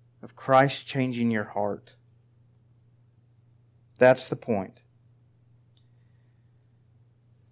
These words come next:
So Paul doesn't want this bondservant or these bondservants in verse twenty-two to revolutionize and revolt. He wants them,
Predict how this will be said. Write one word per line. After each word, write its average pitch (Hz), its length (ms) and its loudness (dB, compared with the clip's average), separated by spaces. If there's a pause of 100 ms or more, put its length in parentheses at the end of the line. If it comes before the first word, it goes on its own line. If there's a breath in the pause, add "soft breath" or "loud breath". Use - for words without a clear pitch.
(200)
So - 160 -2
Paul 147 260 6
doesn't 143 360 6
want 139 200 2
this 139 180 2
bondservant 135 800 4
or 131 80 0
these 131 220 -2
bondservants 127 760 0
in 127 100 -8
verse 127 220 -4
twenty-two 127 560 -4
to 120 160 -10
revolutionize 120 1040 2
and 110 160 -8
revolt. 113 540 2
He 127 120 -8
wants 131 360 -4
them, 110 380 -4